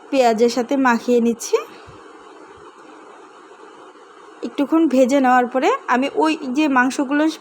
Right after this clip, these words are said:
প্রেশার কুকারে দিয়ে সিদ্ধ করে নিয়েছিলাম, সেগুলো আমি শিলপাটায় বে-, আহ, থেতলিয়ে নিয়েছি ভালো মতো। নিয়ে এই,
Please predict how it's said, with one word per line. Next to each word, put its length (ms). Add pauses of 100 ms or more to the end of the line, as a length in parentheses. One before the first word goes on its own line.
(140)
প্রেশার 360
কুকারে 340
দিয়ে 180
সিদ্ধ 480
করে 260
নিয়েছিলাম, 500 (600)
সেগুলো 480
আমি 240 (180)
শিলপাটায় 720
বে-, 420
আহ, 440 (100)
থেতলিয়ে 560
নিয়েছি 540 (1300)
ভালো 260
মতো। 380 (2000)
নিয়ে 340
এই, 460